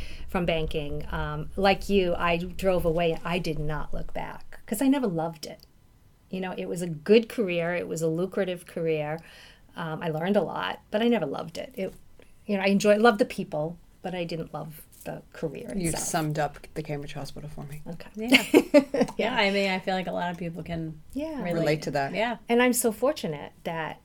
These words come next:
Speaker 1: at a still relatively young and vibrant age, I'm able to walk away from something I didn't love and do things I do love,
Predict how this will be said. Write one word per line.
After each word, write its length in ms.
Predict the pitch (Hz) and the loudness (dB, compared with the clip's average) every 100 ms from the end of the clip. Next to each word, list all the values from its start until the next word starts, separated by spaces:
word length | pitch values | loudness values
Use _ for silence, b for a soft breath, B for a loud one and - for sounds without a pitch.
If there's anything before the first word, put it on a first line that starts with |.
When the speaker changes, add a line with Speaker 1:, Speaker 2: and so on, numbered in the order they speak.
| - | -6
Speaker 1:
at 140 | 175 | -4
a 80 | 170 | -2
still 300 | - - 175 | -2 -2 -2
relatively 500 | 170 165 156 170 165 | 0 0 -2 -2 -2
young 240 | 156 156 151 | 0 -2 -2
and 140 | 151 | -2
vibrant 340 | 156 151 143 156 | -2 -4 -6 0
age, 380 | 233 151 160 - | 0 0 -6 -6
I'm 160 | 165 | -6
able 340 | 160 160 151 160 | -4 -2 0 -2
to 320 | - 165 147 | -2 -4 -4
walk 260 | 147 - - | -4 -6 -4
away 200 | 156 180 | 0 0
from 160 | 185 175 | 0 -4
something 300 | 175 165 160 | -4 -4 -6
I 60 | |
didn't 220 | 151 147 151 | -6 -8 -8
love 480 | 170 156 160 - - - - - | -8 -10 -12 -16 -20 -20 -18 -10
and 120 | 170 | -8
do 120 | 151 | -8
things 260 | 151 - - | -8 -10 -10
I 80 | |
do 160 | - - | -10 -10
love, 260 | 170 - | -10 -12